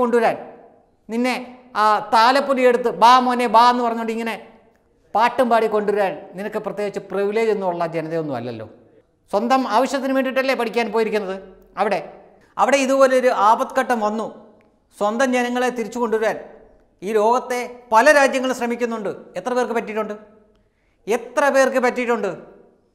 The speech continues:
ഒരു ഇന്ത്യ ചെയ്യുന്നുണ്ട്, അമേരിക്ക ചെയ്യുന്നുണ്ടോ? ബ്രിട്ടൻ ചെയ്യുന്നുണ്ടോ? എന്തിന് ചൈന ചെയ്യുന്നുണ്ടോ? ഓരോ രാജ്യങ്ങളും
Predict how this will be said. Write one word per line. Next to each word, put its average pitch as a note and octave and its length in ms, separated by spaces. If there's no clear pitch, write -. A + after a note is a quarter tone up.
ഒരു F#3+ 160
ഇന്ത്യ A#3+ 220
ചെയ്യുന്നുണ്ട്, A3+ 380
അമേരിക്ക A#3+ 380
ചെയ്യുന്നുണ്ടോ? A3 360
ബ്രിട്ടൻ A#3 320
ചെയ്യുന്നുണ്ടോ? A#3 360
എന്തിന് F#3+ 340
ചൈന G3 180
ചെയ്യുന്നുണ്ടോ? D#3+ 380
ഓരോ A3 260
രാജ്യങ്ങളും G#3+ 380